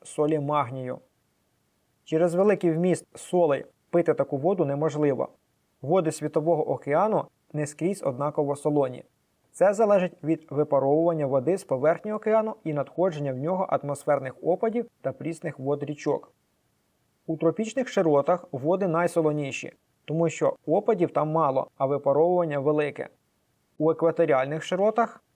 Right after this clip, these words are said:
води менш солоні. Там випадають рясні опади, які розбавляють солону воду. У полярних районах води ще менш солоні. Опадів там випадає небагато, але й випаровування невелике.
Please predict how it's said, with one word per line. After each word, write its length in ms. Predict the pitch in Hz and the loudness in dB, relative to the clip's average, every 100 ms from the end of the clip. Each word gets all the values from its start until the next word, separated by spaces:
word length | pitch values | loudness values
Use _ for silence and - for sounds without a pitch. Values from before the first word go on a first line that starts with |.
| _ | _
води 300 | 127 170 190 | -2 0 2
менш 340 | 180 165 - | 0 -2 -4
солоні. 480 | - 143 139 139 139 - _ _ | -4 -2 -2 -4 -12 -16 _ _
Там 200 | 165 202 | -2 0
випадають 520 | 175 170 139 156 170 | -2 0 0 2 0
рясні 460 | - 143 - 156 165 | -4 -8 -6 -8 -8
опади, 580 | - 135 131 165 208 240 | -4 -4 -2 -2 -2 -4
які 220 | 143 147 | -4 -2
розбавляють 600 | 151 127 135 123 170 196 | -2 -2 -4 0 -2 0
солону 360 | 139 135 156 165 | -4 -4 -4 -2
воду. 380 | 160 147 - - _ _ _ _ _ _ _ _ | 0 0 -2 -12 _ _ _ _ _ _ _ _
У 80 | - | -14
полярних 540 | 139 151 143 143 180 - | -2 2 2 2 -2 -4
районах 540 | 208 220 226 208 - _ _ _ | 0 0 0 -4 -12 _ _ _
води 400 | 123 135 185 202 - | -12 -4 -2 -2 -6
ще 320 | - - 180 | -12 -2 0
менш 300 | 170 143 139 | 2 0 -4
солоні. 460 | - 147 139 127 123 - _ | -4 0 0 -2 -6 -18 _
Опадів 400 | - 190 180 151 | -2 2 2 0
там 160 | 147 151 | -2 -2
випадає 580 | 147 151 151 147 139 131 - | -2 -2 0 2 2 -2 -4
небагато, 760 | 147 208 208 160 147 - 135 _ _ | -4 0 0 0 -2 -2 -10 _ _
але 220 | 139 156 | 0 2
й 60 | 156 | 2
випаровування 760 | 160 175 196 165 139 139 135 | 0 0 2 2 0 -4 -6
невелике. 640 | 135 139 139 139 131 - | -6 -4 -2 -2 -4 -10